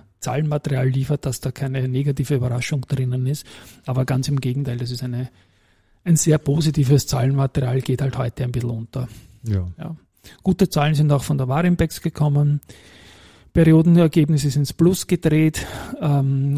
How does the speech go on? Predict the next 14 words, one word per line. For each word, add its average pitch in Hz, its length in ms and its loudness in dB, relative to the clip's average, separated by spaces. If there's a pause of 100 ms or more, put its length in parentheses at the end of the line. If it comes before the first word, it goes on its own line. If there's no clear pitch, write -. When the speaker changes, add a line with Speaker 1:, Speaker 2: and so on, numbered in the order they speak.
Speaker 1:
und 143 260 -2
weiters 139 440 -2
haben 139 120 -2
wir 143 100 0
noch - 720 -6
neue 131 340 -4
Aktien 139 440 -6
im 131 220 -8
Global 139 400 -6
Market 123 480 -4
aus 123 160 -6
China 139 560 -4 (180)
und 123 360 -18 (160)
Japan. 120 640 -6